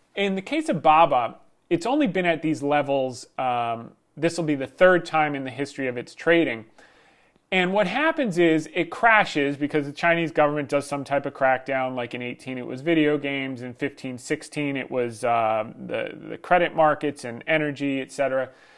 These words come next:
So, um, what happens is it hits this extreme R S I, and then you get a little bounce, and then it, it retests.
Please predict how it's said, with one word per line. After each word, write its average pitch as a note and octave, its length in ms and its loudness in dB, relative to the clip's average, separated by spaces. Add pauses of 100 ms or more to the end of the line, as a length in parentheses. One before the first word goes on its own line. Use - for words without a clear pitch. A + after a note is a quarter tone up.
(320)
So, F#3+ 720 4 (360)
um, F3+ 640 4 (360)
what G3 180 -4
happens C#4 440 -2
is E3 140 -4
it E3 80 -2
hits G3+ 300 -8
this - 180 -4
extreme B3 640 -4
R G3 300 4
S F3 180 0
I, C#3+ 480 4 (560)
and D#3 180 0
then E3+ 540 2
you D#3+ 120 -6
get F#3+ 160 0
a G3+ 40 -2
little G#3+ 240 2
bounce, F3+ 420 2 (100)
and E3+ 140 -4
then F3 120 2
it, E3+ 160 -6 (180)
it E3+ 180 -2
retests. F#3 1040 0